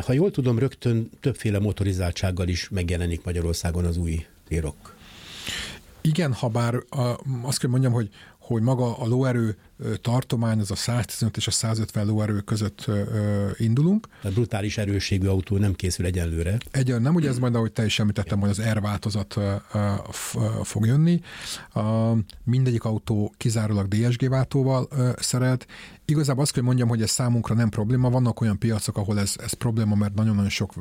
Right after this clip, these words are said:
Speaker 2: ö, kéziváltót adtak el, vagy, vagy döntő többségben kéziváltót. Mi Magyarországon, ö, inkább D S G váltót adtunk el, úgyhogy számunkra ez, ez nem probléma.
Speaker 1: Ráadásul
Speaker 2: Ö,
Speaker 1: ez a, ez a hétsebességes száraz
Speaker 2: Így
Speaker 1: dupla
Speaker 2: van.
Speaker 1: kuplungos.
Speaker 2: Így van,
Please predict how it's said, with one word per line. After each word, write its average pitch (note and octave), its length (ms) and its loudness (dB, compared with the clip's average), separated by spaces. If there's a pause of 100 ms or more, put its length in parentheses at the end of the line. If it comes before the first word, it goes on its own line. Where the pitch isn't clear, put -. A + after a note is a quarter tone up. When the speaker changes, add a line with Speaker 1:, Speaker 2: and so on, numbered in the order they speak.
(120)
Speaker 2:
ö, G#2+ 300 0
kéziváltót A#2+ 580 0
adtak - 260 -2
el, B2+ 80 0
vagy, G#2+ 240 0
vagy A#2 120 -2
döntő A2+ 300 2
többségben G2+ 420 0
kéziváltót. B2+ 640 0 (440)
Mi C3 80 2
Magyarországon, A#2 800 2 (260)
ö, G#2+ 480 2 (600)
inkább B2 580 0
D A#2 80 0 (140)
S G#2+ 60 0
G B2+ 100 0
váltót C3 340 0
adtunk D3 380 0
el, C#3 120 2
úgyhogy A#2 320 0
számunkra A#2 480 0
ez, G#2+ 240 0
ez A2 200 -2
nem A2 160 2
probléma. D3 520 2 (380)
Speaker 1:
Ráadásul A#2 280 0
Speaker 2:
Ö, - 20 0
Speaker 1:
ez A#2 80 -2
a, B2+ 140 0
ez A#2 140 -2
a B2 60 4
hétsebességes A#2 920 0
száraz G2+ 460 -2 (360)
Speaker 2:
Így B2 80 4
Speaker 1:
dupla A2 180 0
Speaker 2:
van. G#2 80 -4
Speaker 1:
kuplungos. G#2+ 500 -2
Speaker 2:
Így A#2+ 140 2
van, G#2+ 180 2